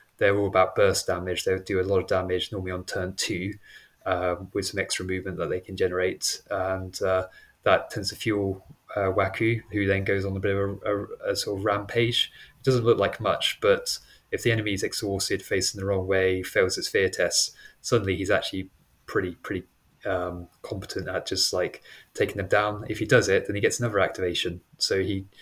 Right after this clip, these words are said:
he can chain a lot of models. I think I've, I think I've gone through five models in one turn with him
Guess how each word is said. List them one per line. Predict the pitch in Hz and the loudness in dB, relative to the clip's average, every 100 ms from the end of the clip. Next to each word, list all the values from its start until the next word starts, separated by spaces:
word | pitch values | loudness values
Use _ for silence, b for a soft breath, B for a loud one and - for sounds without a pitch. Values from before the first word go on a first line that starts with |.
| b b b | b b b
he | 107 101 | -8 -2
can | - 117 | 2 2
chain | 107 123 107 | 4 2 2
a | 98 | 0
lot | 98 - | -2 -2
of | |
models. | 98 104 95 92 | -4 -2 0 -2
I | |
think | 92 113 - | -4 -4 0
I've, | 98 95 - - | 0 -2 -8 -20
I | - - _ - | -20 -20 _ -4
think | 127 127 | 0 0
I've | 117 | 0
gone | 123 110 | -2 0
through | 113 104 | -2 -2
five | 101 113 104 101 | -2 2 2 2
models | 110 98 92 - - - _ | -4 -4 -6 -6 -10 -14 _
in | 107 101 | -8 -2
one | 98 | -2
turn | 95 113 104 92 | 0 0 0 -2
with | 85 | -4
him | 85 87 | -8 -8